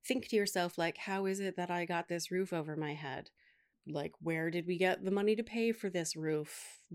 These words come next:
What sorts of opportunities did I have? What work did I invest in it? Who helped me?" That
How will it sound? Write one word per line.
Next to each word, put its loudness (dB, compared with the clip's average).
What -4
sorts -2
of 0
opportunities 2
did 0
I 0
have? -4
What -2
work 0
did -2
I 2
invest 0
in 0
it? -2
Who 0
helped -4
me?" -2
That 0